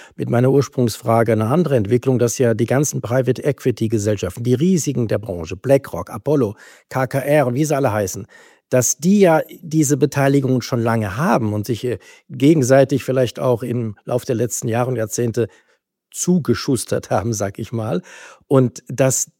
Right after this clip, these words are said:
die dann quasi jetzt auch daran gehen und solche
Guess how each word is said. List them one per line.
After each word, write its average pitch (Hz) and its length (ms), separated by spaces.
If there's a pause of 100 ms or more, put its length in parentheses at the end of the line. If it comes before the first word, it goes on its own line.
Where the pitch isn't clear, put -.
die 240 280
dann 113 280
quasi 123 720 (220)
jetzt 120 460
auch 165 180
daran 170 320
gehen 180 260
und 175 200
solche 170 460